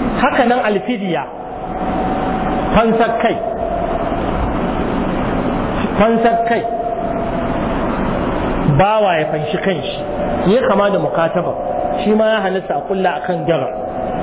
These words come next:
Mun gane ai. Shekul Islam Taimiyya ya buga misalai masu yawa a cikin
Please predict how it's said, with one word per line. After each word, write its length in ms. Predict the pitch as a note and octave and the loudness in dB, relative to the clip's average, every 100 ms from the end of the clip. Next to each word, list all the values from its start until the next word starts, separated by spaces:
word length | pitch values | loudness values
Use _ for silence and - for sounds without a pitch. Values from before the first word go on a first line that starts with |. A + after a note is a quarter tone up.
| D3 - - - - - D#3+ | -2 -2 -2 -2 -2 0 2
Mun 180 | F3+ F#3+ | 4 6
gane 280 | G3 F3+ | 4 2
ai. 200 | D3 C3 - - - - - A#3+ | 2 -2 -4 -4 -4 -2 0 2
Shekul 240 | B3 G#3+ | 2 2
Islam 260 | F3 G#3+ G#3 | 2 2 0
Taimiyya 360 | F3+ F3+ G3 F3+ | 0 0 0 0
ya 140 | F3+ | -2
buga 200 | F#3 F3 | -2 -4
misalai 440 | D3+ - C#3+ E3+ | -4 -2 0 0
masu 340 | F3+ D3 - A3 | 0 -2 -2 0
yawa 260 | A#3+ A3+ G#3 - - | 2 2 0 -4 -6
a 60 | D#3+ | -6
cikin 180 | - | -2